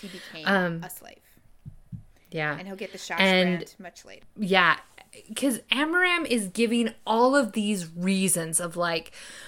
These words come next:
Speaker 2: "Well, this is why it has to be this way." He's just like, "If, if word gets around camp that you had killed it, but I kept the blades, no one's gonna believe that you gave them up because only a fool would give them up.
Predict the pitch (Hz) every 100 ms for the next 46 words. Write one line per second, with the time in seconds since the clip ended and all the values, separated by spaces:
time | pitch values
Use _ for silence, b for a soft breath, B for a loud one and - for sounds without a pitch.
0 | B B B 214 208 262 294 202 196 214
1 | 208 - 180 180 - 196 160 165 170 175
2 | - - 160 170 160 160 - 185 - 170
3 | - 170 165 170 - - 175 180 180 226
4 | 220 262 254 240 226 226 247 240 226 -
5 | 220 - b b - 208 233 - - 240
6 | 208 185 - 180 202 - 220 - 165 190
7 | 185 165 175 185 196 214 202 208 185 175
8 | 180 185 165 175 165 160 180 180 165 170
9 | 170 170 175 190 - 180 196 190 196 175
10 | - - 220 214 165 160 165 160 151 -
11 | 170 -